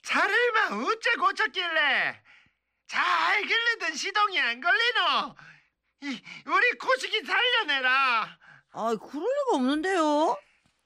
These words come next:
Speaker 1: 그럴 리가 요 있다, 아이가 지금.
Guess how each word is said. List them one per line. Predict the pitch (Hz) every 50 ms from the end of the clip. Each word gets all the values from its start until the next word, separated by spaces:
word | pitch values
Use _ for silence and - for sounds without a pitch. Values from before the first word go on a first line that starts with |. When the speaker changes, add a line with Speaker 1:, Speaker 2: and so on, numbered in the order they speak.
| _ _ _ _ - -
Speaker 1:
그럴 | - 285 240 262 311 392 427 453 453
리가 | 427 466 453 370 294 285 262
요 | 233 277 453 508 523 640 605 494 466
있다, | 480 - - - 392 294 240
아이가 | 466 480 453 - - 440 440
지금. | 220 247 381 311 370 349 -